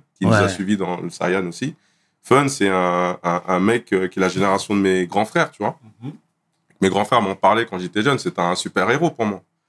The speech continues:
Speaker 1: S'il y avait un grand, euh, euh, qui, qui était dans le rap, euh, que je voyais, euh, à la télé, que j'avais vu quand j'étais jeune, euh,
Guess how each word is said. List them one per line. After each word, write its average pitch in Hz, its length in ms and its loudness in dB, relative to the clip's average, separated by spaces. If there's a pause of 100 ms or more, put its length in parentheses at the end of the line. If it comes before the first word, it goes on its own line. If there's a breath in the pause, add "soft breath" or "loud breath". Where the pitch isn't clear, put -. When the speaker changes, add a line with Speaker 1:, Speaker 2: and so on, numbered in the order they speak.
(340)
Speaker 1:
S'il 87 160 -2
y 87 40 2
avait 87 200 0
un 92 160 0
grand, 110 520 0 (100)
euh, 85 160 -6 (500)
euh, 87 180 0
qui, 90 200 -4
qui - 260 -4
était 95 180 0
dans 98 140 2
le 104 60 0
rap, 113 440 2
euh, 92 320 2
que 95 200 -2
je 90 120 -8
voyais, 101 500 2
euh, 92 460 -2 (320)
à 90 100 2
la 95 120 2
télé, 107 280 2
que 110 60 -2
j'avais 98 240 0
vu 104 160 -4
quand 98 140 -2
j'étais 98 300 0
jeune, 110 320 0
euh, 90 320 -6